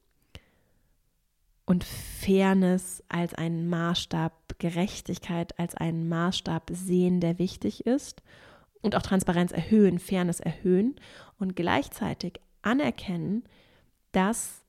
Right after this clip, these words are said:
unterschiedliche Menschen beteiligt sind, wenn wir Einfluss nehmen wollen, ne? Also ich würde es mal, der englische Begriff ist Buy-in zu haben. Ich möchte etwas umsetzen, etwas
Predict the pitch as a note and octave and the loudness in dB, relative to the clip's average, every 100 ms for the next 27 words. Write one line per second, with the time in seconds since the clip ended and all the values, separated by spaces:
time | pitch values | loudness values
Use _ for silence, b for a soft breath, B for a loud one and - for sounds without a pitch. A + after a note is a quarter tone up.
0 | _ _ _ _ _ _ _ _ _ - | _ _ _ _ _ _ _ _ _ 2
1 | A3 B3 - G#3+ F#3 F#3 F3 E3+ F#3 G#3 | 4 2 0 -4 -4 -2 0 2 2 0
2 | G#3 G3 F#3+ - F3+ F3+ G#3 - - G3 | -2 -2 -2 -4 -2 0 0 -4 -4 0
3 | G#3 A3+ - G#3 F3+ F#3 F3+ F3 F3 - | 0 -2 -4 0 2 2 0 0 0 -2
4 | _ _ E3+ F3 F#3+ F#3 - F3 F3 F3 | _ _ 0 2 2 -4 -2 0 2 2
5 | F3+ F3 E3 F3+ C4+ G#3 F#3 E3+ B B | 4 4 2 0 2 2 2 0 B B
6 | B - G3+ F#3 E3+ - _ - - - | B -4 0 0 -2 -6 _ -14 -8 -4
7 | - F3+ F#3+ - F3+ E3+ E3+ F3 - D#3+ | -2 2 0 0 -2 -2 -4 -4 -2 4
8 | F3 F#3 - D#3+ D3+ D#3+ - E3+ D#3 E3 | 6 6 6 2 0 -2 -6 -6 -6 -4
9 | D#3 F#3 - B B B B B B - | -4 -6 -8 B B B B B B 0
10 | A#3+ A#3+ A3+ - - F#3 - F#3+ F#3+ F3+ | 4 4 4 4 2 0 2 2 2 2
11 | E3+ - - F#3 F3+ | -2 -4 -6 -4 -6